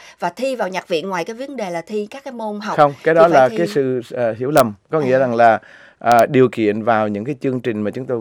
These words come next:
Speaker 2: nói vừa rồi, chương trình piano, chương trình guitar, hay các bạn, ờ, có đủ khả năng để vào và họ nghĩ rằng là nếu có thì tốt,
Speaker 1: Ừ.
Speaker 2: mà không có thì mình học từ ban đầu.
Speaker 1: Từ đầu, chứ
Speaker 2: Vâng,
Speaker 1: còn
Speaker 2: vâng.
Speaker 1: không nhất thiết là
Speaker 2: Không
Speaker 1: phải có
Speaker 2: cần nhất thiết.
Speaker 1: những cái kỹ
Speaker 2: Vâng,
Speaker 1: năng
Speaker 2: vâng.
Speaker 1: đó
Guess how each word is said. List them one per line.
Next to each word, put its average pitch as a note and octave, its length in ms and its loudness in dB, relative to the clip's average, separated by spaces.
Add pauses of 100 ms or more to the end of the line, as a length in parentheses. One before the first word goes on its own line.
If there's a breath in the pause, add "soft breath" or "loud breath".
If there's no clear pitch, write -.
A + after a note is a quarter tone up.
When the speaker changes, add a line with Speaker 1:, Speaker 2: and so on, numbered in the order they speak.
(120)
Speaker 2:
nói A2+ 160 -4
vừa A#2+ 140 -8
rồi, F#2 280 -6
chương A2+ 220 -8
trình F#2 160 -12
piano, A2 440 -4
chương A2 200 -10
trình F#2+ 200 -14
guitar, A#2 560 2
hay A#2 100 -6 (420 loud breath)
các D#3 140 0
bạn, A2+ 380 2
ờ, G#2+ 240 -4
có D3 320 8
đủ B2+ 220 -2
khả C3 200 0
năng B2+ 260 -6
để A2 100 -4
vào G#2 380 -2 (260 soft breath)
và A#2 180 6
họ F#2+ 440 2
nghĩ A#2+ 160 -4
rằng A2+ 160 -2
là G#2 120 -4
nếu C#3 240 0
có D#3+ 380 4
thì A#2 120 -10
tốt, D#3 240 -4 (300)
Speaker 1:
Ừ. A3+ 60 -14 (340)
Speaker 2:
mà A2+ 100 -4
không D#3+ 260 -6
có C#3+ 280 4
thì B2 140 -6
mình G#2+ 180 -8
học G#2 280 -12
từ G#2+ 120 -8
ban A#2 160 -10
đầu. G#2 260 -12
Speaker 1:
Từ A3 160 -2
đầu, F3+ 240 -10
chứ - 40 -20 (100)
Speaker 2:
Vâng, - 160 -10
Speaker 1:
còn A#3 140 -10
Speaker 2:
vâng. - 120 -10
Speaker 1:
không C#4 140 -6
nhất E4 160 -6
thiết E4 180 -10
là - 40 0
Speaker 2:
Không C#3+ 60 4
Speaker 1:
phải C#3 80 2
có - 20 -12
Speaker 2:
cần A#2 160 2
nhất A#2 180 0
thiết. C3 80 0
Speaker 1:
những F#3 140 -4
cái D#4+ 180 -8
kỹ - 60 -2
Speaker 2:
Vâng, - 100 -4
Speaker 1:
năng - 100 -6
Speaker 2:
vâng. - 100 -4
Speaker 1:
đó B3 120 -8